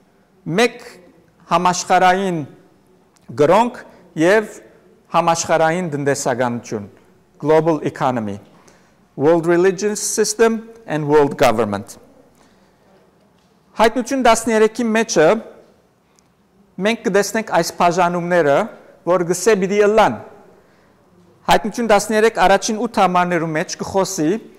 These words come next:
մեկ համաշխարհային կառավարության մասին և ինեն տասնհինգի մեջը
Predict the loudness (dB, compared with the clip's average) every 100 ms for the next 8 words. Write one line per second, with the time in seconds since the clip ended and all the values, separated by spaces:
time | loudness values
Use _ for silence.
0 | _ _ _ _ _ -6 -2 -4 -6 -4
1 | 0 0 0 2 2 2 -2 2 4 4
2 | 4 2 2 0 0 2 -2 -2 -2 -2
3 | -4 -20 -20 _ _ _ _ 0 2 2
4 | -2 -16 -8 -2 0 2 2 2 0 -4
5 | -2 0 0 0 0